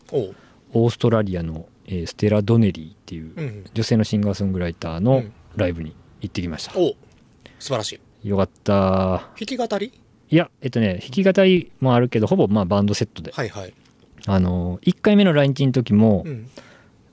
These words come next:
Speaker 2: それは梅田シャングリラに見に行って、
Speaker 1: うん。
Speaker 2: なんか二年、三、もっとぶりか。
Speaker 1: うん。
Speaker 2: もっとぶりに、今度はクワトロでしたね。
Speaker 1: おー。
Speaker 2: よかったよ。よかったし、
Speaker 1: うん。
Speaker 2: あの、なんか伝わるかな。あのね、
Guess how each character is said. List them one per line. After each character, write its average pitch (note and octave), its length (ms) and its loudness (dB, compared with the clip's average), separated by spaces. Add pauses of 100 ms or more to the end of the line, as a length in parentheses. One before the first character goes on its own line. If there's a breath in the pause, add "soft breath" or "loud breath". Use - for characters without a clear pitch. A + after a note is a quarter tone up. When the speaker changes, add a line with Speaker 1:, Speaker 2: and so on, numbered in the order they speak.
(120)
Speaker 2:
そ - 120 -2
れ G3 60 4
は E3+ 60 4
梅 C#3+ 200 6
田 C3 100 4
シ C3 100 -2
ャ B2 40 2
ン A#2 100 2
グ A2+ 60 2
リ G2+ 60 2
ラ F2 80 -2
に E2+ 100 -6
見 F2 100 -4
に E2+ 80 -6
行 E2+ 80 -12
っ - 20 -20
て、 - 240 -12
Speaker 1:
う D3 180 -6
ん。 G#2+ 40 -6
Speaker 2:
な B2 60 -2
ん - 20 -12
か G2 180 -2 (180)
二 A#2+ 260 2
年、 C#3 420 -2
三、 C3+ 340 0 (240)
も C3 140 2
っ - 20 4
と E3 120 2
ぶ D3 80 4
り C3+ 60 2
か。 - 140 -4
Speaker 1:
う F#3 60 -6
ん。 B2 160 -4
Speaker 2:
も C3 100 2
っ - 40 0
と D#3 180 2
ぶ D#3+ 120 4
り D#3+ 80 4
に、 F#3 220 4 (120)
今 B2 120 2
度 A2 60 4
は F2+ 40 2
ク - 140 -4
ワ F#2 80 -2
ト - 100 -10
ロ F2+ 60 -4
で F#2 100 -4
し - 60 -12
た - 80 -12
ね。 E3 80 -6
Speaker 1:
お D3 420 -2
ー。 G2 40 -6 (720 loud breath)
Speaker 2:
よ G#2+ 100 -2
か G#2 60 2
っ G2 40 0
た - 140 -4
よ。 E2+ 200 -2 (360)
よ A#2+ 100 0
か D3 80 4
っ - 60 -8
た C3 100 0
し、 A#2 440 2
Speaker 1:
う A#2 60 -10
ん。 G#2 100 -16
Speaker 2:
あ G#2+ 140 2
の、 G2+ 480 4 (1300)
な A#2 140 -2
ん - 20 -4
か G2+ 100 -4
伝 - 260 -2
わ C#3 80 0
る F3 80 0
か F#2+ 160 0
な。 D#2+ 220 -10 (200)
あ C3+ 100 2
の C#3 80 6
ね、 G#2 240 2